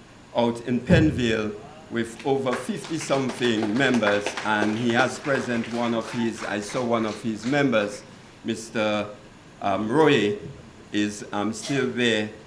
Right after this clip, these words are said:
in the crowd as a avid young farmer. But Mister George was a very avid, um, coordinator of, um, and president of one of our most vibrant young farmers group.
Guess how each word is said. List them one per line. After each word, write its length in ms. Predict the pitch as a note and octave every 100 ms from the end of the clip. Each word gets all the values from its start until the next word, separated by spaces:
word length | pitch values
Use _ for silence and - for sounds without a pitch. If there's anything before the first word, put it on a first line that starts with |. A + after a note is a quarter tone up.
| G#2+
in 140 | G#2
the 120 | G2+
crowd 400 | G2 C3 A#2 A2+ -
as 260 | G2 F#2+ G#2
a 240 | G2+ -
avid 400 | A#2+ G#2+ B2 G2+
young 260 | A2+ A2 A2
farmer. 380 | - G#2+ E2+ D#2+ - - - -
But 140 | G#2
Mister 380 | B2 C3+ - D3+
George 560 | - C3+ B2 A2+ - - - -
was 280 | G#2+ G#2 -
a 120 | G#2+
very 520 | F2+ C#3 D3 D3 C#3
avid, 540 | C#3 B2 A2+ A#2 G#2+ G#2+ - - - -
um, 320 | G#2 G#2 A2+ -
coordinator 680 | E3+ D3 C#3+ C#3 C3 C3 A#2+
of, 540 | G#2+ G2 G#2+ G2+ - -
um, 380 | G2 G2+ G2+ G#2+
and 180 | G#2 G2+
president 600 | C3+ B2+ B2 A2 G#2+ G#2 A2+
of 180 | G#2 G2+ - G#2+
one 160 | A2
of 220 | G#2 G2+
our 240 | G#2+ G2+ G2
most 280 | G#2 G2+ F2
vibrant 720 | A#2+ B2 A#2+ A#2+ A#2 A2+ - - -
young 240 | A2+ G#2+
farmers 540 | G2+ A2 G#2 G2 - -
group. 360 | C#3+ B2 -